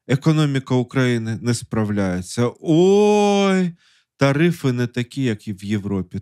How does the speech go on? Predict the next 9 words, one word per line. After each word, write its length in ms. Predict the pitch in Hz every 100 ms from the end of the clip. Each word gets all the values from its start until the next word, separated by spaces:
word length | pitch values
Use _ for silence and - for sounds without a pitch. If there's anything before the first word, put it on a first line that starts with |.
| -
Треба 440 | 143 135 135 120
підіймати, 760 | 110 107 90 104 101 92 87 104
бо 220 | 98 120
інакше 480 | 113 117 - - 101 _ _ _
не 140 | 117 139
виживемо. 680 | 113 101 82 82 82 78 87 _ _ _ _ _ _ _ _
Куди 320 | - 185 170 151
йдуть 280 | 117 120
кошти, 720 | - - 262 254 214 - 151